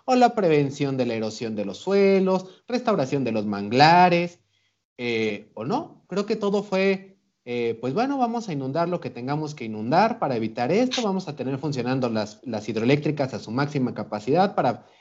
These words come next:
que no se acumule mucha agua y en temporada de lluvias tengamos que liberar todo. Y pues en donde se pueda vamos a entubar el, el río y pues vamos a ver cómo nos va funcionando la situación.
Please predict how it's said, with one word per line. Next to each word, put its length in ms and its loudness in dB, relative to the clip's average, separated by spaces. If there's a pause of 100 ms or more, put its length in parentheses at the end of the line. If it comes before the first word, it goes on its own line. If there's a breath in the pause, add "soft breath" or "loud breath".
(180 soft breath)
que 120 -2
no 120 2
se 100 0
acumule 420 2
mucha 420 4
agua 180 4
y 100 2
en 100 -4
temporada 400 -2
de 140 0
lluvias 260 0
tengamos 400 -6
que 100 -12
liberar 460 -4
todo. 420 0 (480 loud breath)
Y 260 4
pues 340 -2 (180)
en 220 -2
donde 260 0
se 140 -6
pueda 260 2
vamos 320 0
a 60 -2
entubar 420 0
el, 260 2
el 220 -2
río 400 -2 (140)
y 480 -4
pues 120 -8
vamos 280 0
a 80 -4
ver 120 0
cómo 220 -2
nos 160 -2
va 80 -2
funcionando 500 -2
la 120 0
situación. 480 -18